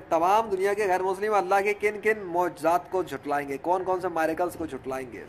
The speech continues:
मारेकल्स तो सारे अल्लाह ही के हैं, निशानियाँ तो सब अल्लाह की हैं, निशानी miracles तो अल्लाह के हुक्म के बगैर आ ही नहीं सकते, demonstrate ही नहीं हो सकते जब तक अल्लाह ना चाहे। Legend के अपने बस में कुछ नहीं होता,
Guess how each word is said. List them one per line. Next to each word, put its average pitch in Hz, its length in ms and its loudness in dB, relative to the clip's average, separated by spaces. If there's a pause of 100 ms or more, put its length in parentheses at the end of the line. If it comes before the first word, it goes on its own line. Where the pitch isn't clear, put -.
(140)
मारेकल्स 156 460 0
तो 202 120 -2
सारे 190 240 2
अल्लाह 190 280 4
ही 226 140 2
के 208 100 -2
हैं, 120 140 -6 (960)
निशानियाँ 170 500 2
तो 208 100 2
सब 262 280 6
अल्लाह 226 300 6
की 190 180 -4
हैं, 123 160 -6 (1400)
निशानी 165 680 2
miracles 175 600 2
तो 202 80 4
अल्लाह 196 320 4
के 190 120 0
हुक्म 190 320 0
के 185 120 -2
बगैर 185 280 2
आ 175 280 2
ही 196 260 2
नहीं 233 140 -4
सकते, 175 300 -4 (180)
demonstrate 175 540 -2
ही 214 60 -8
नहीं 220 120 -6
हो 190 100 0
सकते 143 360 -4
जब 147 200 -6
तक 165 160 0
अल्लाह 170 260 4
ना 156 120 -6
चाहे। - 1300 -16
Legend 165 300 0
के 175 80 -2
अपने 185 220 -2
बस 180 200 -2
में 185 80 -6
कुछ 196 200 -2
नहीं 226 120 -8
होता, 165 240 -4